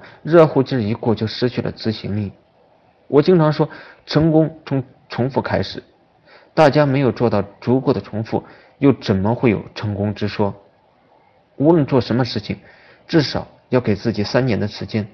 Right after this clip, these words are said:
没有足够的时间做基础的事情，都一定是短暂的。第四个导致失败的可能就是诱惑了。大小姐李依依、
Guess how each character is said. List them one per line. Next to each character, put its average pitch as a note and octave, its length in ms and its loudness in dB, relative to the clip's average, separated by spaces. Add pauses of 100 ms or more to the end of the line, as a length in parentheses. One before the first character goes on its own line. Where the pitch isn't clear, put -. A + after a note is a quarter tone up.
(560)
没 B2+ 140 6
有 C#3 100 6
足 C3+ 200 0
够 D#3 120 2
的 A2+ 60 0
时 A2 180 -6
间 A#2 260 -4 (120)
做 A#2+ 120 0
基 D3 200 -2
础 - 160 -8
的 - 100 -8
事 - 160 -8
情， - 160 -10 (500)
都 B2 140 0
一 G#2+ 160 -2
定 A2+ 160 -2
是 A2 100 -6
短 - 220 -6
暂 - 220 -4
的。 - 120 -14 (760)
第 F3+ 100 4
四 F3+ 180 2
个 C#3 140 4
导 G#2 160 6
致 A#2 100 -2
失 B2 180 -2
败 B2 140 4
的 A2 80 -4
可 - 180 -6
能 G#2 100 -2
就 A2 120 -4
是 G#2+ 120 -6
诱 G#2 160 0
惑 F2 200 -6
了。 - 60 -10 (840)
大 D3 120 8
小 D3 160 4
姐 A#2 140 2
李 G2+ 120 0
依 B2 300 -2
依、 C3+ 100 -8